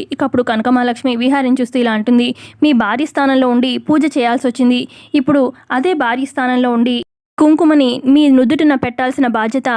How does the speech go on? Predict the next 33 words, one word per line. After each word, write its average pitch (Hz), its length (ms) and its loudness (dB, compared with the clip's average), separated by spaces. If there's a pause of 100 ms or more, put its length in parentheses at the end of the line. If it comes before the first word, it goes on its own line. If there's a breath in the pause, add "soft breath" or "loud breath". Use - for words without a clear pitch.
(160)
నా 247 160 0
మీద 285 240 2
ఉంది" 254 260 0 (140)
అని 269 180 -2
చెప్పి 262 280 -2
లక్ష్మి 262 340 -2
తెచ్చిన 262 320 0
కుంకుమ 254 420 0 (400 loud breath)
ఇక 277 120 -2
విహారికి 254 600 -2
పెడుతుందన్నమాట. 233 760 0 (420 loud breath)
ఆ 302 60 0
తర్వాత 254 360 -2 (160)
తను 240 200 0 (360 loud breath)
ఇక 269 200 0
కొబ్బరి 247 360 -2
నీళ్ళు 247 280 0
పూజ 254 300 -2
చేసింది 247 380 0
తీర్థం 247 400 -2
ఉంటుంది 240 280 0
కదా, 285 200 0 (280)
అవి 233 300 -2 (200 loud breath)
ఇక 285 160 -2
విహారి 247 380 0
నోరు 233 200 0
తెరిచి 240 440 -2
మెల్లగా 247 320 0
పోస్తూ 226 380 -4
ఉంటుంది. 240 380 2 (320 loud breath)
ఇక 294 140 0
అప్పుడే 247 300 -2 (300 soft breath)
విహారి 277 440 0